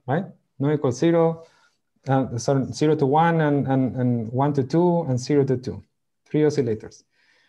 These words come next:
and which could be harmonic, and you have a theory that accounts for, um, a small anharmonicity,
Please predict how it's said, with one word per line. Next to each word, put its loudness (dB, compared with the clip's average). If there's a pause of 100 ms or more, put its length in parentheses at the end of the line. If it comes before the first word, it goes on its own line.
(280)
and 2
which 0
could 2
be 2
harmonic, 2
and 2
you 4
have 2
a 2
theory 2
that 2
accounts 0
for, 2
um, -4
a -6
small 0
anharmonicity, 0